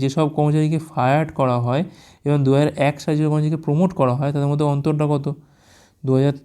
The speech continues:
তিন, এটা হচ্ছে দুহাজার তিন, ফায়ার্ড মানে হচ্ছে গ্রে কালারটা, মানে ফর্টি ফাইভ, আর দুহাজার এক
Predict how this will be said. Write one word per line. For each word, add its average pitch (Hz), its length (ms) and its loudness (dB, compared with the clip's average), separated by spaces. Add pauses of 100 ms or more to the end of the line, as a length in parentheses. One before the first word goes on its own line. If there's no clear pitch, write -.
তিন, 127 240 0 (480)
এটা 120 120 -8
হচ্ছে 127 140 -2
দুহাজার 127 300 -2
তিন, 147 160 0 (760)
ফায়ার্ড 143 340 2 (100)
মানে 139 160 0
হচ্ছে 139 160 -4 (180)
গ্রে 131 120 2 (100)
কালারটা, 117 320 -4
মানে 139 120 -2 (100)
ফর্টি 139 280 -4 (100)
ফাইভ, 120 220 -2 (840)
আর 123 120 4 (120)
দুহাজার 135 280 2 (260)
এক 120 100 -2